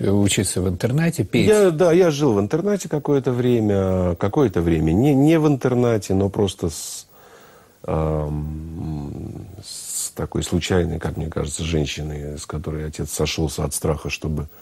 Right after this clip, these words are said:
Speaker 1: Мгм.
Speaker 2: ребенок не остался один. Разное там было,
Speaker 1: Мгм.
Speaker 2: короче говоря. Что касается их внутреннего, их окружения и, а, актеров,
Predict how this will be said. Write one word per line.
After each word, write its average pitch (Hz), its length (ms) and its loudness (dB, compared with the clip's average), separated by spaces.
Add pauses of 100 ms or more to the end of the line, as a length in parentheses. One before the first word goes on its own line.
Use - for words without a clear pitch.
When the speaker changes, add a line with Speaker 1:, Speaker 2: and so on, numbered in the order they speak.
(120)
Speaker 1:
Мгм. 104 320 -2
Speaker 2:
ребенок 78 420 0
не - 80 -2
остался 78 500 -4
один. 113 280 -2 (400)
Разное 87 440 2
там 131 220 2
было, 185 220 4
Speaker 1:
Мгм. 110 80 0
Speaker 2:
короче 107 340 0
говоря. 92 420 0 (1800)
Что - 280 0
касается 160 600 0
их 151 140 2
внутреннего, 147 560 2
их 131 260 2
окружения 139 1000 4
и, 107 160 4
а, 85 440 0
актеров, 131 580 2